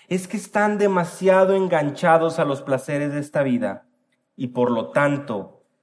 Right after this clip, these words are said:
no pueden soportar aquello que los separa de ellos". Fin de la cita.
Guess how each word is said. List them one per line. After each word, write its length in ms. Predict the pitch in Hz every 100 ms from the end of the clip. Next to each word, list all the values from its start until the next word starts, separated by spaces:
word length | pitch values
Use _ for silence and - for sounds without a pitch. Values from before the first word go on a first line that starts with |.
| _
no 300 | - 123 131
pueden 340 | - 143 147 160
soportar 880 | - 156 - 95 - 98 92 - _ _ _ _
aquello 640 | 107 110 - 131 127 131 127
que 120 | 123
los 280 | 110 101 -
separa 680 | - 104 - 127 123 113 98
de 200 | 95 92
ellos". 260 | 85 - _ _ _ _ _ _ _ _ _ _ _ _ _ _ _ _ _ _
Fin 180 | - 107
de 80 | 101
la 140 | 95
cita. 360 | 95 95 -